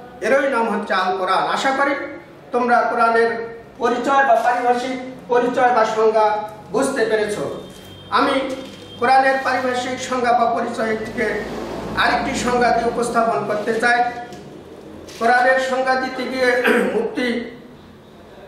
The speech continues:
আমিমুল ইহসান বলেছেন, "কোরআন এমন একখানা গ্রন্থ যা আমাদের নেতা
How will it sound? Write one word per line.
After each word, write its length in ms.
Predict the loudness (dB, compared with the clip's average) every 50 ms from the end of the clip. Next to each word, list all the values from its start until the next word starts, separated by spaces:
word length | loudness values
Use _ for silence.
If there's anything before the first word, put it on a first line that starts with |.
| -20 -20 -20 -20 -20 -20 -20 -20 -20 -20 -20 -20 -20 -20 -20 -20 -20 -20 -20 -20 -20 -10 -6
আমিমুল 440 | -2 0 0 2 4 4 4 4 6
ইহসান 420 | 4 4 4 4 4 4 4 2 2
বলেছেন, 500 | 0 0 0 0 0 0 2 2 2 2 2 0 -4 -6 -10 -14 -16 -20 -20 -20 -20 -20 -20 -20 -20 -20 -20 -20 -20 -20 -20 -20 -18 -2 0
"কোরআন 260 | 2 4 4 4 4
এমন 220 | 2 2 2 2 2
একখানা 420 | 0 0 0 -2 -2 0 2 2 2 2 0 0
গ্রন্থ 320 | 0 0 0 0 0 0 0 0 0 0 -4 -6 -8 -12 -16 -18 -18 -20 -20 -20 -18 -12 -2 0
যা 80 | 2
আমাদের 480 | 2 4 2 2 0 0 0 0 0 0 0
নেতা 320 | 0 0 2 4 4 4